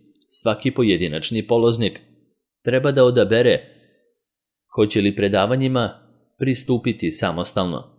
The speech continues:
to jest putem individualne nastave, ili će se ipak opredeliti da to učini putem grupne,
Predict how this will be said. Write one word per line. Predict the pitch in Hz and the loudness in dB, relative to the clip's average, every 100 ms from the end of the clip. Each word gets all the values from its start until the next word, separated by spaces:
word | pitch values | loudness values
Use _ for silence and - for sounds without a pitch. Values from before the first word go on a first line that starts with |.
| _ _ _ _ - | _ _ _ _ -2
to | 110 | 0
jest | 113 117 - - | 2 0 -2 -4
putem | 131 123 107 - | 0 0 -2 -2
individualne | 123 120 104 82 85 76 71 | -2 0 0 0 -2 -4 -4
nastave, | 107 113 - 104 87 - _ _ _ _ _ _ - | -4 -4 0 2 2 -2 _ _ _ _ _ _ -4
ili | 127 123 | -2 -2
će | 127 127 | -2 -2
se | 127 - | -2 -2
ipak | 127 127 - | -2 -2 0
opredeliti | 127 123 117 117 123 123 90 - _ _ _ - | 0 0 2 2 2 0 -2 -4 _ _ _ -12
da | 85 85 - | -4 -2 2
to | 123 120 113 | 2 2 0
učini | 117 - 110 110 | 0 0 -4 -2
putem | 90 - 92 95 | -4 -4 -4 0
grupne, | 107 104 92 73 - | 0 0 -4 -6 -8